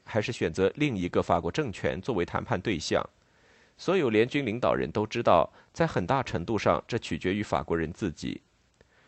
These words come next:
无论如何，这份条约在实际层面和精神层面上都对反法同盟的团结大有益处。然而说到底，还是军事行动最有可能决定拿破仑的命运。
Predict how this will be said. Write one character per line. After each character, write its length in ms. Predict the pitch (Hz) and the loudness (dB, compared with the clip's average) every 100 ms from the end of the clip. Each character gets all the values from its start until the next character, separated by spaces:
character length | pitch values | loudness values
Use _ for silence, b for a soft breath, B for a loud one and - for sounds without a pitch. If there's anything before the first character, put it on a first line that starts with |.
| b | b
无 140 | - | 0
论 120 | 123 123 | 2 2
如 200 | 98 107 | 2 0
何， 260 | - 71 b b _ | 0 -2 b b _
这 120 | 185 | 0
份 160 | 170 143 | 0 -2
条 240 | 110 95 | 2 4
约 200 | 113 113 - | 4 2 2
在 160 | 123 | 0
实 260 | 117 - 107 | 0 -2 -4
际 200 | - 147 | -4 -6
层 200 | - 90 | -4 0
面 200 | 104 82 | 2 2
和 180 | - 95 | 0 0
精 180 | 143 | -2
神 140 | 151 110 | -4 -4
层 160 | - | -4
面 180 | 90 101 | -2 0
上 300 | 82 87 65 b b b | 2 2 0 b b b
都 180 | - 175 | 0 0
对 220 | 180 131 - | 2 0 0
反 200 | - 113 | 0 0
法 160 | 147 80 | 2 -2
同 160 | - | -2
盟 140 | 107 104 | -4 -2
的 80 | |
团 260 | 110 - 85 | -2 0 0
结 280 | - 69 57 | -2 -4 -2
大 180 | - 98 | 0 0
有 180 | 82 | 0
益 200 | - 90 | -4 -6
处。 280 | - - - - _ _ _ _ _ _ _ _ _ _ _ b b b b b b | -6 -8 -8 -8 _ _ _ _ _ _ _ _ _ _ _ b b b b b b
然 200 | 123 160 | 6 6
而 120 | 165 | 4
说 180 | - 190 | 2 0
到 180 | 175 | 2
底， 300 | 117 82 62 - | 0 -2 -6 -6
还 200 | - 117 | -2 0
是 100 | 127 | 0
军 240 | - 180 | -6 -6
事 140 | - | -4
行 240 | 117 82 87 | -4 -6 -2
动 240 | 107 95 - | -2 -2 -4
最 160 | 147 | -2
有 140 | 98 107 | -2 -2
可 160 | - | -2
能 180 | 78 82 | -2 -4
决 160 | - 85 | -2 -2
定 220 | 113 92 | -2 -2
拿 160 | 90 80 | 0 0
破 160 | - | 2
仑 160 | 104 80 | 0 0
的 80 | 95 | -2
命 220 | 107 85 | -4 -4
运。 240 | 78 71 | -6 -6